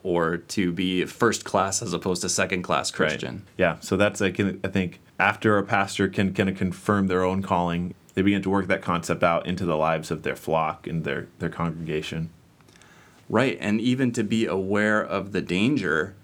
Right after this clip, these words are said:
Speaker 1: of coming to see ourselves as having a special calling or
Speaker 2: Yeah.
Speaker 1: a special burden, that we don't have our feet on the ground.
Speaker 2: That's difficult, though, 'cause I, I think there is some truth to that, though.
Speaker 1: Mm-hmm.
Speaker 2: You know, you think of, like, um,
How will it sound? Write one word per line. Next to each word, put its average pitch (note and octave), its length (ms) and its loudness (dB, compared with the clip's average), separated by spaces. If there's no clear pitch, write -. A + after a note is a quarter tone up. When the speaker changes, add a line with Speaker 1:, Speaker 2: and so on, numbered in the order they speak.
Speaker 1:
of A2 160 0
coming A#2 300 2
to A2 140 -4
see G#2+ 280 0
ourselves F#2 580 0
as F2+ 140 0
having F#2+ 380 0
a F2 60 0
special F#2 400 0
calling E2+ 580 0
or - 160 0
Speaker 2:
Yeah. E2+ 60 2
Speaker 1:
a F2 40 -2
special F#2+ 400 0
burden, F2+ 640 0
that G#2 440 2
we G2+ 120 -2
don't G2 200 -2
have G2+ 120 -2
our E2+ 80 0
feet E2+ 240 -2
on D#2+ 120 0
the D2+ 80 -4
ground. D#2 420 -2
Speaker 2:
That's E3 200 4
difficult, F#3 340 4
though, C3+ 100 4
'cause C#3 160 0
I, C#3+ 120 4
I B2+ 100 4
think G#3 300 2
there C3+ 120 4
is E3 280 2
some B2+ 200 0
truth G#3 460 0
to G2 120 2
that, D#2 280 -2
though. F#2 280 2
Speaker 1:
Mm-hmm. G#2 360 -2
Speaker 2:
You A2+ 80 4
know, A2+ 140 4
you A#2 160 2
think C3 240 0
of, G#2 120 2
like, G2 300 2
um, F2+ 460 2